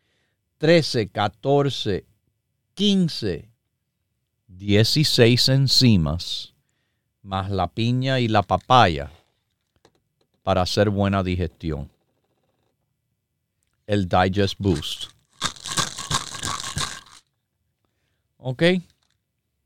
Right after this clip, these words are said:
Se toma una capsulita ante las comidas y sienta la diferencia, como la que siente mi hija,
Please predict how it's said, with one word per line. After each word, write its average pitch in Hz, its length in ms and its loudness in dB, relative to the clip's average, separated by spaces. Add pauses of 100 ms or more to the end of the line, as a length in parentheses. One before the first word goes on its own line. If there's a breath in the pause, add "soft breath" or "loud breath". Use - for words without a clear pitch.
(300)
Se - 220 -4
toma 127 320 2
una 135 280 2
capsulita 127 720 0
ante 120 220 0
las 131 180 0
comidas 143 840 -2 (1700)
y 127 120 0
sienta 175 500 6
la 120 120 4
diferencia, 98 840 -2 (1000)
como 131 240 6
la 110 140 8
que 98 420 2 (1120)
siente 113 540 2
mi 90 280 4
hija, 98 240 0